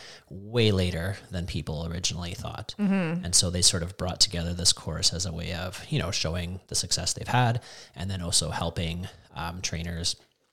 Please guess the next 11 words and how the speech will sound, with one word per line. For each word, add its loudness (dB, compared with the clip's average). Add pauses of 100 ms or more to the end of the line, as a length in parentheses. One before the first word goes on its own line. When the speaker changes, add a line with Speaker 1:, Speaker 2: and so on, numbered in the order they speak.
(300)
Speaker 1:
you -2
know, -4
properly, -6 (680)
you -20
know, -16
program -6
and -8 (340)
train, -4 (300)
uh, -8 (680)
older -14
people -6